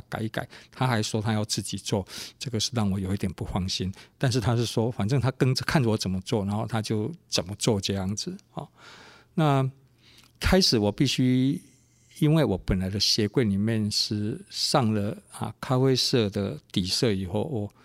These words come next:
为了保护它，我还有上的面漆，面漆就是所谓我们所谓的亮光漆啦，啊，透明漆。那我必须先把那一层透明漆把它磨掉啊！为什么要磨掉呢？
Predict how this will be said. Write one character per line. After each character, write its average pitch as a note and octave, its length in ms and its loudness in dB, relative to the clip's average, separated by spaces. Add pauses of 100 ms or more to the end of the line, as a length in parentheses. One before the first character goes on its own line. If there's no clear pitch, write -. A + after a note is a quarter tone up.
为 B2+ 100 2
了 A2+ 80 2
保 F2+ 180 0
护 A2+ 180 0
它， G#2+ 220 -2
我 A#2 60 -2
还 G#2+ 140 0
有 A2 100 2
上 A2 260 2
的 G2+ 80 0
面 A2 260 2
漆， G#2 380 2 (320)
面 B2 160 4
漆 A#2 180 2
就 A2+ 140 0
是 G#2 80 -4
所 F#2+ 140 -2
谓 G#2 100 0
我 G2 60 -2
们 G2 120 -2
所 G#2 200 -6
谓 G#2 80 -4
的 G#2+ 160 -6
亮 G#2+ 200 -2
光 G2 220 -4
漆 - 240 -2
啦， - 160 -12 (160)
啊， D3+ 160 -10
透 A2 160 2
明 F#2 180 -2
漆。 F#2+ 320 -4 (880)
那 C3 140 2
我 A2 140 0
必 E3+ 160 4
须 E3+ 120 4
先 D3+ 220 4
把 F#2+ 120 4
那 A2+ 180 2
一 - 20 -4
层 F#2 300 0
透 - 160 0
明 G2+ 180 0
漆 G#2+ 260 0
把 G2+ 140 -6
它 F#2+ 160 -4
磨 G2 380 -2
掉 G2+ 260 0
啊！ A#2+ 120 -8
为 C3+ 120 0
什 G#2+ 160 -2
么 G#2 60 0
要 G#2+ 40 0
磨 F#2 140 -2
掉 G2 160 -4
呢？ G#2 100 -4